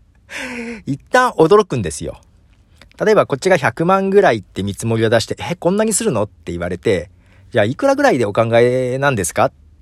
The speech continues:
言った時に、「五十です」って出てきた時に、「えー？」っ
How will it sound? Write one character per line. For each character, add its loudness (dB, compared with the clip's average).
言 -8
っ -20
た -2
時 -4
に、 -6
「五 -2
十 2
で -6
す」 -10
っ -20
て -12
出 -6
て -8
き -12
た -10
時 -10
に、 -10
「え 4
ー？」 2
っ -18